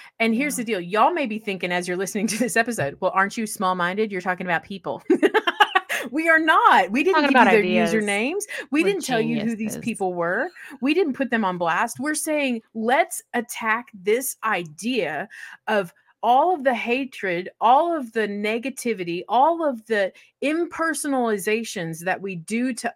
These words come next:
Speaker 1: others online, and no longer let it be tolerable." Uh, there, there comes a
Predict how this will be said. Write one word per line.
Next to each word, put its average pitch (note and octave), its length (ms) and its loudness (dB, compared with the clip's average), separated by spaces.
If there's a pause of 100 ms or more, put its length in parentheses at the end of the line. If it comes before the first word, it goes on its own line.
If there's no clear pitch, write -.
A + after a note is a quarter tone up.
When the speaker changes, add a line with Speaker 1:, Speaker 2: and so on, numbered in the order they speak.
Speaker 1:
others F#3 380 -4
online, F3+ 720 -2 (300)
and A3 260 2
no B3 220 2
longer A3+ 420 0
let F3+ 200 -2
it F3+ 100 -8
be G#3 140 -10
tolerable." A#3+ 720 0 (360)
Uh, A3+ 60 -4
there, B3 240 -2 (100)
there C4+ 160 -2
comes C#5 360 -2
a G4+ 60 -4